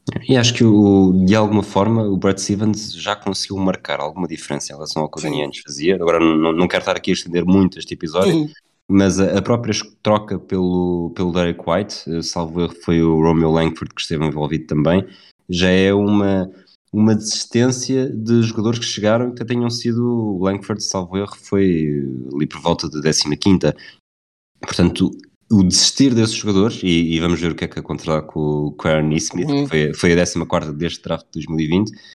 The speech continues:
Speaker 1: mas parece-me o Danny Ainge era mais tudo ou nada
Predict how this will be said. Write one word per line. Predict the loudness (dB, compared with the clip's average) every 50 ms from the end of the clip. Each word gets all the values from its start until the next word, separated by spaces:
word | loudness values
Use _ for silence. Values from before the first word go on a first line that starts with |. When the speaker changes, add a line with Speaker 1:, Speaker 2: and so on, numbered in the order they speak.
| _ _ _ 0
Speaker 1:
mas | 2 4 4 4 4 4 2 2 2 0 0 -2 -4 -8 -12 -16 -20 _ _ _ _ _
parece-me | -4 -2 0 0 0 -2 -6 -4 -4 -2 -2 -2 -2
o | -2 -2 -2
Danny | 0 0 0 0 0
Ainge | 0 0 0 0
era | -2 0
mais | 0 0 2 2 2 2 2 2 2 2 2 0 0 -2 -4 -8 -12 -16 -18 _ _ _ _ _ _ _ _ _ _ _ _ _ _ _ _ _ _ _ _ _ _ _ _ _ _ _ _ _ -4
tudo | -2 0 2 2
ou | 2
nada | 2 2 2 2 0 -2 -4